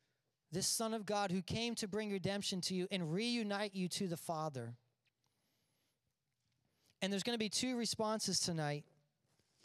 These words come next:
The second response is gonna be for those who are already following Jesus, but I wanna give you an opportunity if you don't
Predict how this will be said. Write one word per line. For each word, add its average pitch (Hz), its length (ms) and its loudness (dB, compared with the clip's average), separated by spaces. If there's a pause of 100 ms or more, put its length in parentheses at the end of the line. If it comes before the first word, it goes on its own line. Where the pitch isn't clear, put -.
(2000)
The 170 80 0
second 240 340 2
response 202 460 -2
is 175 100 -2
gonna 208 160 -4
be 196 140 -2
for 190 140 -4
those 190 580 -2 (600)
who 185 80 -2
are 190 100 -2
already 202 280 0
following 190 420 0
Jesus, 160 380 -4
but 170 160 -6
I 170 80 -4
wanna 208 160 -4
give 202 160 -4
you 202 80 -2
an 190 80 -4
opportunity 180 720 -4
if - 100 -8
you 175 120 -4
don't 190 400 -2